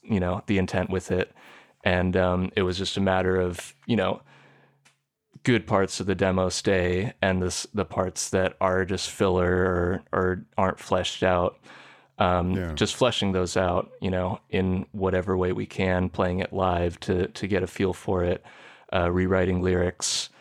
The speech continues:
Speaker 1: um, recording different parts, and it would all just happen kind of organically, um, you know, just going back to that session, building on it, or taking stuff out until
Speaker 2: Yeah.
Speaker 1: it was all ready to go.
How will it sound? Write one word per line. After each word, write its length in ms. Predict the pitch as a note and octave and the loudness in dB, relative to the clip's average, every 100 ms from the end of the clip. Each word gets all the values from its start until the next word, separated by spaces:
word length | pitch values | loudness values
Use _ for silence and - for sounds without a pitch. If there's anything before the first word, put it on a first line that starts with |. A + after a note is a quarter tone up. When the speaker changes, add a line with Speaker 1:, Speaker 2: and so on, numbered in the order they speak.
| - - _ | -20 -20 _
Speaker 1:
um, 580 | F#2+ F2+ G#1 G#1 - C#3 _ - | 0 2 2 0 -2 -4 _ -8
recording 380 | G#2+ - G2+ F#2+ | -6 0 0 0
different 280 | F#2+ - - | -2 -6 -4
parts, 600 | F#2 F2+ - - - - - - _ _ | -2 -2 -2 -6 -6 -8 -18 -20 _ _
and 420 | - F#2 F2+ F2+ - | -2 0 2 0 0
it 100 | G2 | 0
would 140 | F#2+ F#2+ | 2 2
all 140 | F#2 | 2
just 200 | F#2+ F2 | 0 -2
happen 280 | F#2+ - F#2 | -2 -2 -4
kind 240 | - F#2 | -2 -2
of 280 | F2+ E2+ - - | -2 -6 -14 -6
organically, 760 | G2 F#2 F#2+ G2 - F#2+ G2 A2+ - | -4 0 -2 -2 -2 -2 0 -4 -4
um, 380 | F2+ F#2 F#2 - | 0 0 -2 -2
you 80 | F#2+ | -2
know, 120 | F#2+ | -2
just 320 | F#2 - - - - - - | -4 -6 -12 -18 -20 -12 0
going 260 | - F#2+ | 0 2
back 240 | F#2 F#2+ - | 0 -2 -2
to 80 | |
that 220 | G#2 F#2+ - | 0 0 0
session, 520 | - F#2+ - G2+ G2 | 0 0 0 0 2
building 340 | G2+ G2 G#2 | 2 2 2
on 140 | G#2 G#2 | 2 2
it, 200 | G#2+ - - | 0 -2 -2
or 140 | G2+ | -2
taking 340 | - G2+ - | 0 -2 0
stuff 320 | G#2+ - G2 - | -2 -2 -2 2
out 280 | G2+ G#2+ - | 2 2 0
until 300 | G#2 A2 G#2+ | 0 2 2
Speaker 2:
Yeah. 40 | |
Speaker 1:
it 60 | A2+ | 2
was 400 | A2+ A2+ - - | 0 0 -4 -4
all 200 | - F#2 | 0 2
ready 220 | F#2+ F#2 | 0 0
to 100 | F#2 | -2
go. 320 | G2 F#2+ G2+ | -2 0 -2